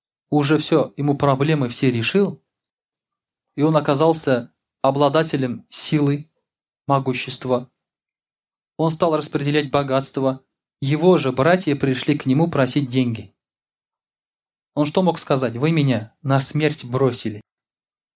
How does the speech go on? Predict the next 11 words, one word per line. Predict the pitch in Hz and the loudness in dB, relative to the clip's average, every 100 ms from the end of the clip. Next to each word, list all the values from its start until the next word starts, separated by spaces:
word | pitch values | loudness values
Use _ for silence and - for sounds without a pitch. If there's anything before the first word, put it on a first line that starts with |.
| _ _ | _ _
и | 131 | 0
я | 151 | 2
вам | 147 127 | 2 2
должен | 143 135 131 | 0 0 2
давать | 123 123 113 | 2 2 0
деньги?" | 143 180 180 - _ _ _ _ _ _ _ _ _ _ _ _ _ _ _ _ _ _ - | 0 0 0 -4 _ _ _ _ _ _ _ _ _ _ _ _ _ _ _ _ _ _ -4
Нет, | 123 117 - _ _ _ _ _ _ | 0 0 -4 _ _ _ _ _ _
он | - 143 | -6 -2
так | 160 156 | -2 -2
не | 139 | -4
сказал. | - 123 127 113 - | -2 0 0 -2 -8